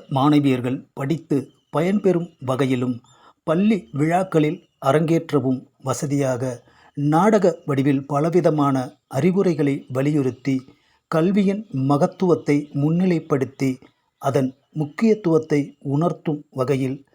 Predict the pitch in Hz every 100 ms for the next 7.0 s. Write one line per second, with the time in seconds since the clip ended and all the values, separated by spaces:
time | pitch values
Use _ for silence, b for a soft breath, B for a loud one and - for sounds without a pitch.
0 | _ - 120 123 127 160 170 156 143 135
1 | 127 127 - - 151 135 135 131 117 113
2 | 113 117 _ _ _ _ _ _ _ _
3 | _ 156 160 180 220 208 143 - 151 196
4 | 185 - 160 143 135 123 - - 147 185
5 | 185 175 160 - 143 139 151 156 139 127
6 | 123 127 - - 131 131 147 185 170 175